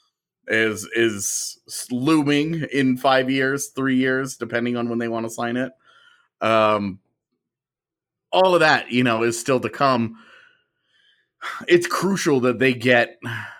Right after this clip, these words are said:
uh, N H L players out of some of these guys, and I think Kovalenko is one of the keys, to be honest. Uh, his contract ends after the twenty twenty-one season,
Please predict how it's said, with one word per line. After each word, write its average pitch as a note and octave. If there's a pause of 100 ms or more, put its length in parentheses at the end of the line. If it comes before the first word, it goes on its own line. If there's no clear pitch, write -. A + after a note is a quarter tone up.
(360)
uh, G#2+
N B2+
H B2
L A2+
players G#2
out G2+
of G#2
some G2+
of F#2+
these F#2+
guys, G2
and G2
I G2+
think A2
Kovalenko A2
is G2
one G2+
of G#2
the G2+
keys, A#2+ (100)
to -
be G2
honest. G2 (520)
Uh, F2+
his A2+
contract A2+
ends A2+
after G#2+
the G#2+
twenty G#2+
twenty-one G#2+
season, B2